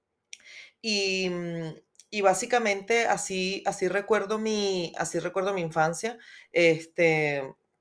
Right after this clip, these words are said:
pues, tuve muy buenos ejemplos de, e-, en cuanto a temas de mi vida profesional por parte de mi padre. Eh, tuve muy buenos ejemplos como de,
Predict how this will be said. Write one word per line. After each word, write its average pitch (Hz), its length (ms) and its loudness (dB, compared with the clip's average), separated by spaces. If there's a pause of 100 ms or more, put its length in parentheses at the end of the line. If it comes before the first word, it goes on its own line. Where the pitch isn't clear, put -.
pues, 170 520 6 (260)
tuve 180 260 2
muy 190 220 -2
buenos 185 360 0
ejemplos 170 640 -2 (720)
de, 147 520 4
e-, - 240 -2
en 147 100 -4
cuanto 139 300 -2
a 139 100 0
temas 147 400 -2 (380)
de 160 200 2
mi 147 180 -4
vida 139 1040 2
profesional 135 840 -2
por - 160 -6
parte 127 300 -2
de 147 140 -2
mi 139 120 -8
padre. 160 560 6 (320)
Eh, 135 880 0
tuve 160 240 4
muy 160 160 0
buenos 156 420 -2
ejemplos 147 640 -2
como 135 800 0
de, 123 380 0